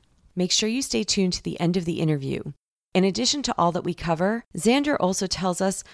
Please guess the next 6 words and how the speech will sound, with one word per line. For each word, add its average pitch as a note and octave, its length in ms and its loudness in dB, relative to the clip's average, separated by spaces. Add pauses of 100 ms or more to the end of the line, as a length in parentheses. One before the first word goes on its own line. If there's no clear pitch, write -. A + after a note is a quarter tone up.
(120)
about G3 280 4
how F#3+ 220 0
his F#3 160 0
life F3 260 0
changed - 380 -2
culturally, D3+ 920 -2